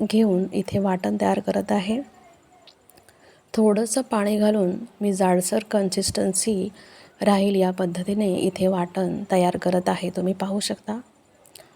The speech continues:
अगदी थोडंसं मी पाणी ॲड केलेलं आहे आणि इथे वाटण आपलं तयार आहे. त्यानंतर मी एक कप तांदळाचं पीठ घेतलेलं आहे, दोन कप इथे मी बेसन घेतलेलं आहे आणि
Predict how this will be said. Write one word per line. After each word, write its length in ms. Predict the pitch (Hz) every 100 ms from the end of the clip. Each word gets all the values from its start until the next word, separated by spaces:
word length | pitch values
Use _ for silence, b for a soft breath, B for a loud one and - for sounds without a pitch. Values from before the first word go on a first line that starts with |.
| B B _ _ _ _ _ _ 190
अगदी 240 | 190 202 196
थोडंसं 380 | 190 190 196
मी 100 | 196
पाणी 340 | 196 190 185 -
ॲड 200 | 185 185
केलेलं 260 | 185 185 190
आहे 120 | 196
आणि 80 | 196
इथे 160 | 185 202
वाटण 360 | 185 180 196
आपलं 220 | 190 196 190
तयार 240 | 190 190 208
आहे. 260 | 202 202 254 - B B B -
त्यानंतर 400 | 214 214 202 220
मी 140 | 220
एक 240 | - 220 233
कप 100 | 220
तांदळाचं 440 | 214 185 190 190 196
पीठ 280 | 196 190 196
घेतलेलं 340 | 190 196 196
आहे, 280 | 196 196 214 B B B -
दोन 360 | 190 190 196
कप 240 | 196 214 208 -
इथे 280 | 190 196
मी 120 | 190 190
बेसन 380 | 190 185 226
घेतलेलं 460 | 226 214 185 185 190
आहे 400 | 185 190 208 180
आणि 280 | 185 180